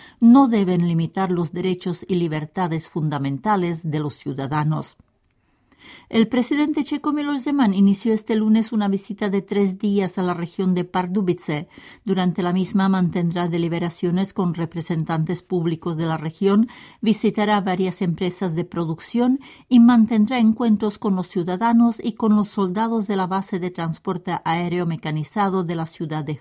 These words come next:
Hrujim. En Pardubice, unos treinta manifestantes recibieron a Zeman con fuertes silbatos y las simbólicas tarjetas rojas,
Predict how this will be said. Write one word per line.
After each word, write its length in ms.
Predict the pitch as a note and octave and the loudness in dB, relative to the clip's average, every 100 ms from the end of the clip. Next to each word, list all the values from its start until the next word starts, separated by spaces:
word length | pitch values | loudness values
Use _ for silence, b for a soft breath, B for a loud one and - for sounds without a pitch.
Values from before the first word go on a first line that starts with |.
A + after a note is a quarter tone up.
| - | -2
Hrujim. 520 | F#3 D#3 D#3+ D3 D3+ B B B B B | 0 2 0 -2 -8 B B B B B
En 200 | A#3 G#3+ | 6 6
Pardubice, 760 | G3+ F#3+ E3+ F3+ F3 - G#3 G3 | 6 2 2 0 0 0 -2 0
unos 380 | G3+ F#3 E3+ - | 0 0 -2 -4
treinta 360 | G3 G3 G3 | 0 0 0
manifestantes 960 | F3 F3 E3 F3+ F3 G3+ F#3+ E3 D#3+ - | -2 -4 -4 -6 -6 -2 -2 -2 -6 -6
recibieron 600 | E3+ - D#3+ E3+ F3 E3+ | -8 -6 -4 -4 -4 -4
a 100 | E3+ | -4
Zeman 400 | D#3+ F3+ F#3 G3+ | -2 -2 2 2
con 240 | G3 D#3+ | 0 -2
fuertes 440 | D#3 F3+ E3+ - E3+ | -2 -4 -4 -6 -8
silbatos 720 | - D#3+ F#3 G3 G3+ G#3 G#3 B B | -6 -4 -2 -2 -2 -4 -6 B B
y 80 | B3 | -2
las 160 | B3 | -2
simbólicas 680 | - A3+ F#3+ G#3 G#3 G#3 F#3+ | 0 2 4 2 2 -2 -6
tarjetas 540 | - E3+ - E3+ - F3 | -4 -6 -6 -8 -6 -6
rojas, 480 | G#3 G#3 - D#3 | -4 -4 -4 -6